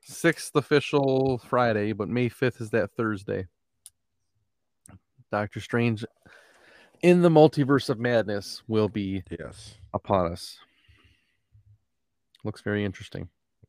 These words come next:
Speaker 2: Mm.
Speaker 1: You got anything else you wanna say about it?
Speaker 2: Uh, no, I'm hoping for a mutant. That's it.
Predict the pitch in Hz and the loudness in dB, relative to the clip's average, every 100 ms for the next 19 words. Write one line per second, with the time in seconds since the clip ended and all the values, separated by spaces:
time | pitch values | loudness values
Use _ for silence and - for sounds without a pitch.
0 | _ _ _ _ _ _ _ _ _ _ | _ _ _ _ _ _ _ _ _ _
1 | _ 87 80 71 - - _ _ - _ | _ -10 -8 -8 -12 -20 _ _ -20 _
2 | _ _ - - 120 117 117 117 - 123 | _ _ -12 0 4 6 6 4 4 0
3 | 110 127 127 123 131 135 113 - - - | 2 4 4 6 6 4 0 -14 -20 -20
4 | _ _ _ _ - 113 123 131 131 131 | _ _ _ _ 2 6 8 8 8 6
5 | 127 120 - - - _ _ _ _ _ | 2 -6 -16 -20 -20 _ _ _ _ _
6 | _ _ _ _ _ _ _ _ _ _ | _ _ _ _ _ _ _ _ _ _
7 | _ _ _ _ - 104 104 101 92 _ | _ _ _ _ -10 -6 -4 -6 -10 _
8 | _ - 98 95 92 - 107 - 98 104 | _ -16 -14 -14 -16 -10 -10 -8 -8 -8
9 | 92 82 71 71 _ _ _ _ 85 - | -4 -4 -6 -10 _ _ _ _ -6 -4
10 | 76 67 | -6 -10